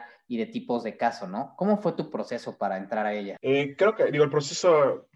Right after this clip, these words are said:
Speaker 2: ha cambiado un poco, pero en su momento cuando yo, yo, yo apliqué hace unos casi tres años, pues realmente como yo era un graduado de, de, de universidad, de licenciatura,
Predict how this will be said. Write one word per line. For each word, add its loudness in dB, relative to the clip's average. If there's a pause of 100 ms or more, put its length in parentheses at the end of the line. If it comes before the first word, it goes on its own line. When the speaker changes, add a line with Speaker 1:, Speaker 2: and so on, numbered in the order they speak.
(240)
Speaker 2:
ha -8
cambiado 0
un -2
poco, 0
pero 2
en -4
su -6
momento 0
cuando 0
yo, 4
yo, 0
yo 2
apliqué -4
hace -6
unos -4
casi -8
tres -8
años, -2 (120)
pues -2
realmente 6 (140)
como -2
yo 6
era 8
un 0
graduado 6
de, 2
de, -6
de -6
universidad, -2
de -10
licenciatura, -4